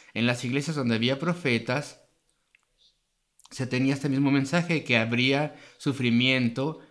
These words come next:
para el apóstol, y la conclusión es que no fueran. Y lo que estaba indicando el Espíritu Santo a estos profetas y, e iglesias,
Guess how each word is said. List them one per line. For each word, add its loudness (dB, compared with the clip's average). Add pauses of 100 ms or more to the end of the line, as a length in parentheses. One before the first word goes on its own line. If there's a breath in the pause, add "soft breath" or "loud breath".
para 2
el 4
apóstol, -2 (160)
y 0
la 2
conclusión -2
es -2
que -2
no -2
fueran. -4 (1000)
Y 0 (240)
lo 0
que -2
estaba 0
indicando 0
el 2
Espíritu -2
Santo -2
a 0
estos -4
profetas -4
y, -2
e 0
iglesias, -2